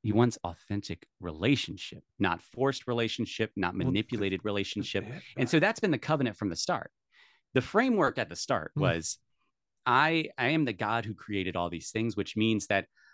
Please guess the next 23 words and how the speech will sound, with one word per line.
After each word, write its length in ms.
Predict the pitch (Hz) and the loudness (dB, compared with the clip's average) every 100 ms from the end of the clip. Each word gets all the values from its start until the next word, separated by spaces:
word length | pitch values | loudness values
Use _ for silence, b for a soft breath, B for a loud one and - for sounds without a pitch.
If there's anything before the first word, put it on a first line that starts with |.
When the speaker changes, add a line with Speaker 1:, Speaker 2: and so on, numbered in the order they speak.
| b - | b -4
Speaker 1:
I 460 | 107 123 151 139 127 _ _ _ _ | 0 2 2 -2 -8 _ _ _ _
can 200 | - 123 | -2 0
control 680 | 113 120 - - 127 165 147 | 2 -2 -2 0 4 4 4
all 120 | 101 | 0
these 180 | 98 95 | -6 -10
things. 120 | - 101 | -8 -2
I 120 | 113 | -2
can 160 | - 120 | 0 0
provide, 600 | 127 98 117 131 139 - | 0 2 2 2 0 0
I 120 | 113 | -4
can 300 | 127 131 110 98 b b b - | -2 0 0 0 b b b -16
create 680 | - 143 123 131 156 - - _ _ 127 | 2 4 4 4 2 0 -10 _ _ -2
a 60 | |
reality 720 | 113 117 110 127 120 92 - - | 0 2 2 4 2 0 -8 -6
that 200 | 104 104 | 0 2
Speaker 2:
Hmm. 80 | 107 | 2
Speaker 1:
is, 220 | 98 - _ _ _ _ _ - | 2 -4 _ _ _ _ _ 0
uh, 380 | 110 104 98 - - - | 4 4 4 0 -10 -10
life-giving 720 | 110 110 120 127 - 110 101 | -2 2 2 0 -6 -4 -4
and 120 | 95 | -6
fulfilling 640 | - 92 - 127 135 120 113 | -8 -10 -2 2 4 2 -2
and 160 | 95 | -6
beautiful. 720 | 98 95 165 143 - 87 120 | -4 4 6 6 0 -10 -10